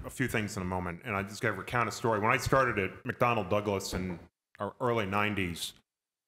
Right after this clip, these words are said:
I, we decided we wanted to kill Saddam Hussein with a bunker buster, and we had to build it and design it. Nobody had it, and we spent three months doing it. We took a battleship cannon from Waterville Arsenal in Troy, New York,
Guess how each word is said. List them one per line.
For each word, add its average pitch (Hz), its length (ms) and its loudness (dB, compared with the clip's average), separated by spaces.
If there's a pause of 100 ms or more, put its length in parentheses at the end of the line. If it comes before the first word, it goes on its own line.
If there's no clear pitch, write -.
(380)
I, 95 360 2
we 110 80 2
decided 110 400 0
we 104 80 -2
wanted 101 320 0
to 92 40 -10
kill 104 340 -2
Saddam 98 440 0
Hussein 101 480 -2
with 90 100 -4
a 85 40 -10
bunker 104 320 -4
buster, 80 540 -8 (220)
and 87 280 -8
we 85 500 -8 (100)
had 98 300 0
to 90 60 -10
build 95 280 -4
it 90 100 -2
and 85 60 -10
design 87 360 -6
it. 85 100 -10
Nobody 87 260 -8
had 85 240 -6
it, 80 140 -10 (400)
and 85 240 -6
we 85 120 -8
spent 92 300 -6
three 107 220 -4
months 92 300 -4
doing 113 260 2
it. 90 100 -2
We 85 100 -8
took 107 260 -4
a 82 240 -6 (240)
battleship 107 500 2
cannon 95 460 -4
from 90 240 -8
Waterville 92 500 0
Arsenal 92 480 -6 (560)
in 85 140 -10
Troy, 95 480 -2 (800)
New 110 100 -8
York, 92 480 -4